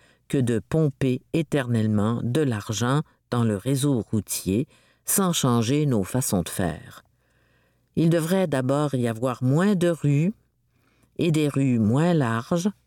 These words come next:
cela réduit la vitesse, donc plus sécuritaires et moins coûteuses. Il faut développer la ville sur elle-même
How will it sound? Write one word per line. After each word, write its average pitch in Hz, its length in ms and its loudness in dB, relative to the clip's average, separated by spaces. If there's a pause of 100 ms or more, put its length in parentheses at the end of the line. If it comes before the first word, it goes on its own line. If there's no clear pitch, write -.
(100)
cela 98 360 -2
réduit 117 380 -2
la 113 140 -2
vitesse, 104 640 -4 (680)
donc 196 380 2
plus - 280 -2
sécuritaires 123 880 -2
et 127 100 2
moins 147 240 2
coûteuses. 95 720 -4 (1200)
Il 160 160 2
faut 180 300 0
développer 170 680 0
la 135 180 2
ville 165 520 0 (340)
sur 208 360 0
elle-même 151 600 2